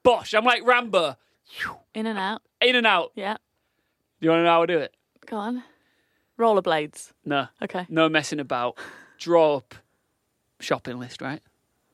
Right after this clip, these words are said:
Speaker 2: Yeah.
Speaker 1: You get your shopping list.
Speaker 2: Yeah.
Speaker 1: You go in, you think, "You know what, I'm going in with tunnel vision here.
Speaker 2: Okay.
Speaker 1: I don't wanna look at anything else. I don't care if you've got that on offer.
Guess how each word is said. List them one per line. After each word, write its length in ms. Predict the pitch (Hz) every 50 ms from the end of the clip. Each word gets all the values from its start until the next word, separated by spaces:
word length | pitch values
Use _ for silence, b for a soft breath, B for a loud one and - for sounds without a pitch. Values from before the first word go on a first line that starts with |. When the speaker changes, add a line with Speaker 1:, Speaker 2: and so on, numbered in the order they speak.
| _ _ _ _ _
Speaker 2:
Yeah. 280 | - 214 196 180 196 233 - _ _ _ _
Speaker 1:
You 80 | - 190
get 120 | - 156
your 80 | 131 -
shopping 340 | - 170 147 - - 127 123
list. 100 | 120 208
Speaker 2:
Yeah. 220 | 185 170 170 - 117 _ _ _ _ _ _ _ _ _ -
Speaker 1:
You 80 | - -
go 220 | - 165 160 165
in, 180 | 156 147 139 135 -
you 120 | 147 147
think, 220 | 127 - 151 139 -
"You 60 | 151
know 120 | 147 151 147
what, 120 | 147 -
I'm 80 | 139 143
going 240 | 135 151 147 143 143
in 60 | 139
with 120 | 135 131
tunnel 200 | - 151 139 135
vision 280 | 123 131 131 117 120 117
here. 140 | 113 113 - _ -
Speaker 2:
Okay. 280 | 190 - 196 180 180 196 - - -
Speaker 1:
I 100 | - 131
don't 180 | 143 147 151 147
wanna 200 | 139 139 135 139
look 140 | 131 120 -
at 80 | -
anything 320 | - 143 147 143 127 - 139
else. 200 | 131 117 - - -
I 60 | 156
don't 140 | 160 156 -
care 160 | - 156 156
if 100 | 143 -
you've 100 | 143 127
got 140 | - 156 -
that 100 | 135 120
on 100 | 110 120
offer. 260 | 123 113 - - 120